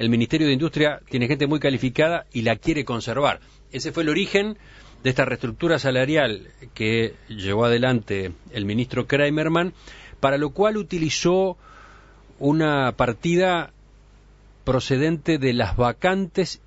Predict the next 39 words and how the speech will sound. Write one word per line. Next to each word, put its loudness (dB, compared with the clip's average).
y 0
jubilaciones 0
que -6
se -2
han 0
generado 0
en 0
ese 0
ministerio. 0
Eso 0
ha 0
generado 0
un 0
crédito 0
de 2
tres 0
millones 2
de 0
pesos, -2
que 0
es 0
dinero 2
del 0
Ministerio -2
de 0
Industria 0
y 0
que 0
lo 2
puede 0
utilizar 0
para 0
lo -2
que -6
quiera, 0
según -4
explicó -2
José -2
Lolo. -8